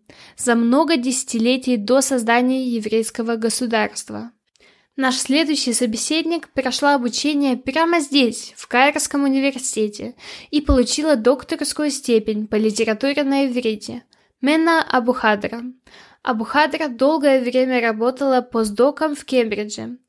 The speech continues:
Зимой она будет преподавать в Центре изучения Израиля при Мюнхенском университете в качестве приглашённого профессора. Уроки иврита в Каире.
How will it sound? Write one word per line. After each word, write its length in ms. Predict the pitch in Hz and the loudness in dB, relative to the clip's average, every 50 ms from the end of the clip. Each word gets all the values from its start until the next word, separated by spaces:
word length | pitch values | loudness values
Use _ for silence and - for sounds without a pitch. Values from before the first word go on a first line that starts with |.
| _ - | _ -6
Зимой 460 | 226 214 220 220 220 240 294 330 339 | -2 0 2 2 4 4 4 4 4
она 160 | 339 320 330 | 4 2 0
будет 340 | 285 262 311 269 294 277 254 | 0 0 -2 -2 -4 -4 -4
преподавать 580 | - - 247 - 240 226 220 220 240 269 294 294 | -4 -4 -4 -4 -2 0 0 2 2 2 2 0
в 100 | - - | -4 -4
Центре 460 | - - 269 285 302 294 - 311 294 | 0 0 2 2 0 -2 -2 -2 -2
изучения 600 | 254 247 247 - - 262 269 269 269 277 269 254 | -2 -2 -4 -4 -2 -2 0 0 2 2 2 2
Израиля 540 | 233 214 214 220 220 226 240 254 262 269 262 - - - - - _ | 0 0 0 0 0 0 0 0 -2 -2 -4 -8 -14 -20 -20 -14 _
при 180 | - 285 330 311 | -4 -2 0 2
Мюнхенском 600 | 302 302 294 262 262 247 226 220 - - 220 220 | 2 4 4 2 2 0 -2 -2 -2 -2 0 0
университете 840 | 220 220 220 220 226 214 220 - - - - 294 311 302 - 320 302 | 2 2 2 2 2 0 0 -4 -6 -2 -2 -2 0 0 -2 -4 -6
в 100 | - - | -6 -4
качестве 720 | - 254 262 285 294 - 330 302 - - - 320 330 330 | 0 2 2 2 2 0 -2 -2 -4 -4 -2 0 0 0
приглашённого 960 | 311 - - 262 254 247 220 220 220 220 - 247 254 262 269 277 262 277 269 | -2 -2 -2 -2 0 2 2 2 2 2 2 2 2 2 2 0 0 0 -2
профессора. 840 | 262 269 277 294 294 277 - 277 247 233 214 - - - - - - _ _ _ _ _ _ _ _ _ _ _ _ _ _ _ _ _ _ _ | -2 -4 -4 -4 -4 -4 -2 -2 -2 0 -2 -4 -8 -10 -12 -12 -14 _ _ _ _ _ _ _ _ _ _ _ _ _ _ _ _ _ _ _
Уроки 680 | - 254 254 262 262 302 339 339 339 - 294 285 269 247 | 0 2 2 4 4 4 2 2 2 0 2 2 2 2
иврита 400 | 233 254 269 277 269 269 277 262 | 0 0 0 0 0 0 0 -2
в 80 | 262 | -2
Каире. 540 | - - 254 233 226 214 208 202 214 240 254 | 0 0 2 2 2 0 -2 -4 -8 -8 -12